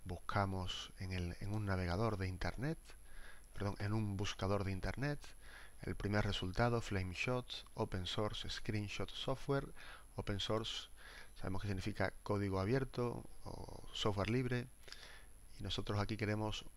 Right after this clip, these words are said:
descargar, download, eh, tanto en el menú como en la pantalla tenemos dos opciones. Y, eh, elegimos el sistema operativo, que es Windows.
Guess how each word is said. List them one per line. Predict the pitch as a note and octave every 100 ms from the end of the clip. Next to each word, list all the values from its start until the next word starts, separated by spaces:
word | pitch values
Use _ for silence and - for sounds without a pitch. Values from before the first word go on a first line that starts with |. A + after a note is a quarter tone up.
| -
descargar, | G2 - F#2 E2+ F#2 E2+ -
download, | G#2+ C3 B2+ C3+ C3+ - - -
eh, | G2+ -
tanto | F#2+ F#2+
en | F#2+
el | F#2
menú | F#2 G#2
como | G#2
en | G2
la | F#2
pantalla | F2+ - B2+ B2
tenemos | - F#2 F2
dos | E2+ E2
opciones. | - C3 A#2+ A#2 A#2+ - - - - - - - - -
Y, | B2+ C3 A#2+
eh, | G2+ A2 - - -
elegimos | G2 F#2+ G#2+
el | G2+
sistema | G#2 - F#2+
operativo, | G2 G2 - A#2+ F3
que | E3
es | G2
Windows. | G2+ A2+ B2 C3+ C#3+ - -